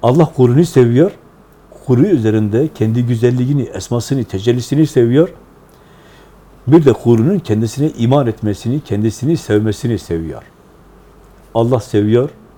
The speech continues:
ve sevilmeyi seviyor. Hazreti insan da budur. Ne kadar sevdin ve ne kadar sevildin, o kadar Hazreti insansın.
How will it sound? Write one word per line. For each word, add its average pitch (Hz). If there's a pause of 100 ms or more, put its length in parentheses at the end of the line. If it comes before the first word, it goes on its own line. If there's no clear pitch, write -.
ve 107
sevilmeyi 110
seviyor. 85 (1000)
Hazreti 123
insan 120
da 123
budur. 101 (520)
Ne 123
kadar 139
sevdin 123 (640)
ve 95
ne 160
kadar 139
sevildin, 117 (1700)
o 190
kadar 113
Hazreti 101
insansın. 90